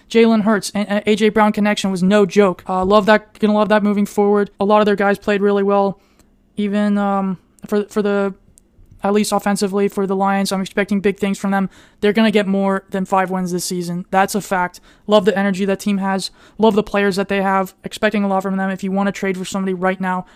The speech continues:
trade for DeAndre Swift. I guarantee you, you will not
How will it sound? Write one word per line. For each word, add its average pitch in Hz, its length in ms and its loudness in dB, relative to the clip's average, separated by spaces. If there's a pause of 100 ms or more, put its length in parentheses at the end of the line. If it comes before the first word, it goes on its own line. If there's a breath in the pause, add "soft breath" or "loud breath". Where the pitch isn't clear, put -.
(100 soft breath)
trade 202 260 -2
for 196 120 -2
DeAndre 185 420 -2
Swift. 175 400 -10
I 190 160 -4
guarantee 190 520 -4
you, 185 220 -2 (240 soft breath)
you 196 120 -6
will 190 140 -2
not 185 440 -4